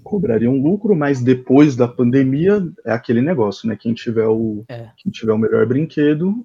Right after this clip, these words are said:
Speaker 1: ganha mais.
Speaker 2: E quando acaba a pandemia? Quando a Europa e a, <laughs>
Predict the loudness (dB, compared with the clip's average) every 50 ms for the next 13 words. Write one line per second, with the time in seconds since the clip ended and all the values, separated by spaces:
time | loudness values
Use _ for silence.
0 | -12 -6 0 0 0 2 2 0 -2 -2 -4 -6 -8 -12 -14 -8 _ -2 0 0
1 | 0 0 0 0 0 0 0 0 -2 -2 -2 -2 -2 -4 -6 -8 -8 -10 -10 -10
2 | -10 -8 -8 -6 -4 -2 -2 -4 -4 -6 -10 -10 -10 -10 -12 -12 -10 -10 -10 -10
3 | -8 -8 -8 -8 -8 -10 -16